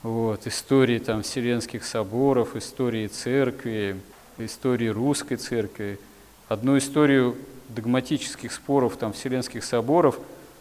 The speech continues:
можно читать как своего рода детектив в том или ином изложении, потому что настолько там были и споры, и целые даже, можно сказать, противостояния, чуть ли не войны вокруг истин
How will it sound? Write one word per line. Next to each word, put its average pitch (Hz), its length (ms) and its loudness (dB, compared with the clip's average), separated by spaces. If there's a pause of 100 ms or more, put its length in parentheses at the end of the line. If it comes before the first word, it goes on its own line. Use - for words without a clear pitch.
(160)
можно 120 360 0
читать 131 360 -2
как 104 140 -8 (220)
своего 120 300 -4
рода 113 80 -4 (120)
детектив 117 540 -4 (480)
в - 80 -20
том 117 220 0
или 110 60 -2
ином 110 260 -2
изложении, 104 760 -4
потому 110 180 -10
что - 160 -8
настолько 131 460 0
там 107 320 0 (560)
были 107 520 -2 (460)
и 117 60 -8
споры, 123 680 2 (560)
и 110 60 -12
целые 120 360 0
даже, 117 260 -2
можно 117 240 -2
сказать, 117 440 -4
противостояния, 120 1000 2
чуть - 240 -8
ли 113 80 -4
не 113 140 -2
войны 117 420 4
вокруг 110 480 -2 (380)
истин 120 520 0